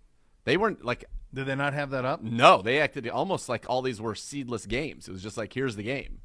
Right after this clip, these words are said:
Speaker 2: Really? I'll have to look for that. I didn't notice that one. I, I was the
Speaker 1: 'Cause
Speaker 2: only
Speaker 1: I was
Speaker 2: game I
Speaker 1: curious about what the seeds were, and I
Speaker 2: Right.
Speaker 1: was not getting any of that information.
Speaker 2: Well, as we said when the Cavs played them on Tuesday, like, that's not a seven.
Speaker 1: No.
Speaker 2: That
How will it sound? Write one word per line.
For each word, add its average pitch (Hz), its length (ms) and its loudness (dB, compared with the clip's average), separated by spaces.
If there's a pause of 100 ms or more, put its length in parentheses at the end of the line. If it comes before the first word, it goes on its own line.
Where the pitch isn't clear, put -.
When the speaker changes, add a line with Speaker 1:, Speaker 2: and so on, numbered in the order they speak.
(140)
Speaker 2:
Really? 262 500 -4
I'll 147 140 0
have 196 140 0
to 190 80 -2
look 220 180 -4
for 139 80 -4
that. 95 180 -8
I 127 60 -6
didn't 170 220 -4
notice 180 320 -4
that 87 200 -14
one. 101 160 -8
I, 143 160 -2
I 147 100 -2
was 139 320 -4
the - 120 -8
Speaker 1:
'Cause 196 80 6
Speaker 2:
only 175 100 12
Speaker 1:
I - 40 8
was 190 140 4
Speaker 2:
game 185 80 0
I 147 40 0
Speaker 1:
curious 170 300 4
about 135 180 2
what 139 160 0
the 131 80 -4
seeds 160 300 -2
were, 92 240 -10 (120)
and 117 140 0
I 117 40 2
Speaker 2:
Right. 139 340 2
Speaker 1:
was 110 120 -4
not 123 160 -2
getting 117 260 -6
any 120 100 -4
of 107 80 -6
that 110 140 -6
information. 110 500 -10 (240)
Speaker 2:
Well, 151 260 0
as 160 160 -4
we 185 140 0
said 139 200 -2
when 117 140 -2
the 110 60 -4
Cavs 117 320 -4
played 110 160 -6
them 98 80 -6
on 90 100 -8
Tuesday, 98 320 -8
like, 95 160 -10
that's 117 240 -6
not 107 160 -6
a 87 60 -12
seven. 82 420 -14 (180)
Speaker 1:
No. 277 300 -6
Speaker 2:
That 101 140 -8